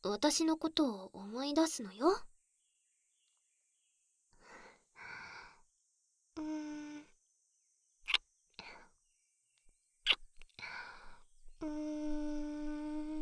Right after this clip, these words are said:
ん。せっかくだし、出かける前にご飯食べる？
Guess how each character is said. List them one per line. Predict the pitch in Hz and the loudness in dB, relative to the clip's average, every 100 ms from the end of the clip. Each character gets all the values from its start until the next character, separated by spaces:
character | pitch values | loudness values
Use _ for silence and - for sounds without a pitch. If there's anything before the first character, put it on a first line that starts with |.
| 311 | 8
ん。 | 349 440 - - - - - _ _ _ - - - - - - - - - - - _ _ _ _ _ _ - - - - - - - - - - - _ _ _ - - - - - - - - _ _ _ _ _ _ _ - 262 | 8 8 2 -6 -8 -16 -20 _ _ _ -14 -6 -2 -2 -4 -8 -8 -10 -10 -12 -14 _ _ _ _ _ _ -20 -16 -16 -18 -20 -20 -20 -8 -6 -6 -8 _ _ _ 0 2 2 -2 -6 -12 -18 -20 _ _ _ _ _ _ _ -12 -6
せ | - 254 | -4 -4
っ | - | -2
か | 320 | -2
く | 330 381 | 2 2
だ | 339 | 2
し、 | - 226 214 - - - - _ _ _ - | 0 -2 -2 -2 -2 -4 -14 _ _ _ -6
出 | 220 | -2
か | 220 269 | 2 2
け | - | 4
る | 302 311 | 6 6
前 | 311 311 | 6 6
に | 277 208 196 190 - | 4 0 -4 -6 -2
ご | 294 | 0
飯 | - 269 190 | 2 0 0
食 | - 220 | -2 0
べ | |
る？ | 277 | 0